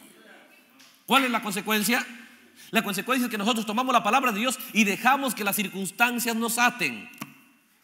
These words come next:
"Hermano, ¿y qué? ¿Qué pasó?". "Es que el trabajo, es que esto,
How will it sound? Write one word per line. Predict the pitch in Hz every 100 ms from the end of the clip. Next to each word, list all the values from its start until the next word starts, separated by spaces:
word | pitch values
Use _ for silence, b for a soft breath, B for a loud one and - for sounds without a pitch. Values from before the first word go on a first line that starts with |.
| _ _ _ _ _ _ _ _ _ _ _ _ -
"Hermano, | 185 220 247
¿y |
qué? | 233 247 143
¿Qué | 220
pasó?". | 226 185 110
"Es | 147 151
que |
el | 127
trabajo, | 107 104 117 95 90 -
es | 170 -
que | 113 113
esto, | 151 - -